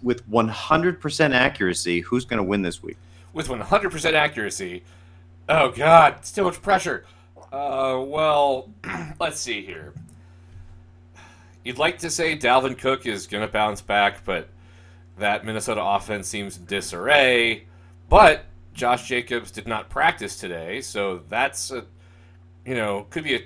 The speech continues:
Speaker 2: check mark in your column there, Mike. Uh, Keenan
Speaker 1: Woo.
Speaker 2: Allen will now have rookie, uh, Justin Herbert in his second game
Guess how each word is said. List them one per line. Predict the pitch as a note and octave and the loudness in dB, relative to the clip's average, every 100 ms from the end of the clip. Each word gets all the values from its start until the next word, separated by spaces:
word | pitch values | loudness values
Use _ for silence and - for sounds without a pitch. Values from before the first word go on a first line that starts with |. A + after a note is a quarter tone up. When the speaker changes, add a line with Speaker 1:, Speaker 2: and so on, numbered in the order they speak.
| - | -10
Speaker 2:
check | - C3 - | -4 -4 -2
mark | C3 - | -4 -2
in | A#2+ | -4
your | B2+ | -6
column | C3 A#2 G2 F#2+ | -2 -2 -2 -4
there, | F#2+ F2+ | -6 -6
Mike. | F#2+ A#2 - - - - - - | -4 -6 -10 -20 -20 -20 -20 -6
Uh, | F#2+ F2+ | -4 -4
Keenan | G3+ B3+ A3+ | 4 6 6
Speaker 1:
Woo. | B2+ | 4
Speaker 2:
Allen | C3+ C#3+ C#3 B2+ | 2 2 0 -4
will | A#2 A#2+ | -4 -2
now | A#2+ B2 | 0 0
have | B2+ A#2+ A2+ G#2+ - - - - - - | 0 2 2 -2 -8 -20 -20 -20 -20 -10
rookie, | A#2+ D3 D#3 D3 B2+ - - | -8 -6 -6 -6 -6 -10 -4
uh, | G#2+ F#2+ E2 - - - - - - - - | 0 0 -2 -8 -20 -20 -20 -20 -20 -20 -10
Justin | B2+ D3+ D3+ D3+ | -4 -4 -4 -8
Herbert | A#2 F#3 G3+ A2 G2 - | -4 -2 -2 -2 -6 -8
in | A#2+ | -8
his | A2+ G2+ - | -6 -8 -8
second | - - - F3+ - | -4 -4 -4 -8 -6
game | G2 E2+ D#2+ | -8 -6 -12